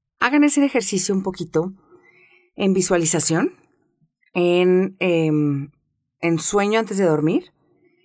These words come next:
y vayan reconoci-, reconociendo esta parte energética del dinero. Cada vez que piensen, "Es que no traigo ener-, dinero físico o traigo poco",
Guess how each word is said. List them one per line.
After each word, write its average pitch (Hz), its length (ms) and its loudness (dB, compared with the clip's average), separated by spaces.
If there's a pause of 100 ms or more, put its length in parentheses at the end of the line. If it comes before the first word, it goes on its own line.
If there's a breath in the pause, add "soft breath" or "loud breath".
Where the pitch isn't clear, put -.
(160)
y 220 140 0
vayan 254 280 2
reconoci-, 202 500 0
reconociendo 190 640 -2
esta 196 220 -4
parte 180 300 -4
energética 165 640 -4
del 151 140 -2
dinero. 143 460 -4 (560)
Cada 214 240 2
vez 214 180 0
que 208 120 -2
piensen, 196 320 0
"Es 190 100 0
que - 80 -6
no 190 120 0
traigo 185 440 2
ener-, 156 340 0
dinero 165 360 2
físico 190 640 -4 (460 soft breath)
o 170 140 -2
traigo 185 260 2
poco", 202 500 -2